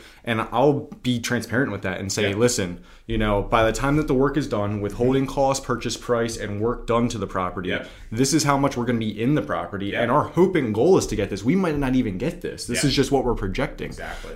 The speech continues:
Speaker 1: Um,
Speaker 2: That's
Speaker 1: so
Speaker 2: the
Speaker 1: now,
Speaker 2: best way.
Speaker 1: obviously, we're conservative with our numbers because we wanna
Speaker 2: Yeah.
Speaker 1: make sure that we are hopefully getting <laughs> that number, you
Speaker 2: Yeah.
Speaker 1: know?
Speaker 2: Yeah.
Speaker 1: Um, but, you know, you just educate them and explain to them, you know, you're providing a solution to them at the end of the day,
Speaker 2: Well, and
Speaker 1: so.
Speaker 2: it helps a lot to break down that barrier, 'cause I think a lot of times when somebody,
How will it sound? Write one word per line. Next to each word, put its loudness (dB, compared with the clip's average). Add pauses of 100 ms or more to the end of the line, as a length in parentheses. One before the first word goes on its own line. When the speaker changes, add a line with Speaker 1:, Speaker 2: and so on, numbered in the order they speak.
Speaker 1:
Um, 0
Speaker 2:
That's -2
Speaker 1:
so 4
Speaker 2:
the 2
Speaker 1:
now, 4
Speaker 2:
best 0
way. 4
Speaker 1:
obviously, 0
we're -2
conservative -2
with -8
our -6
numbers 0
because -6
we -2
wanna -2
Speaker 2:
Yeah. -2
Speaker 1:
make -2
sure -4
that -2
we -4
are 4 (360)
hopefully 0
getting 2
<laughs> 6
that 4
number, 8
you 4
Speaker 2:
Yeah. 4
Speaker 1:
know? 4 (300)
Speaker 2:
Yeah. 4
Speaker 1:
Um, -2
but, 4
you 2
know, 2
you 2
just 0
educate -2
them -2
and -2
explain -4
to 0
them, -2
you -4
know, -4
you're -2
providing -2
a 0
solution -2
to -4
them -4
at -10
the -6
end -6
of -6
the -8
day, -4
Speaker 2:
Well, 0
and -4
Speaker 1:
so. -6
Speaker 2:
it -8
helps -2
a -6
lot -6
to -16
break -8
down -6
that -12
barrier, -12
'cause -12
I -8
think -10
a -8
lot -6
of -10
times -14
when -14
somebody, -12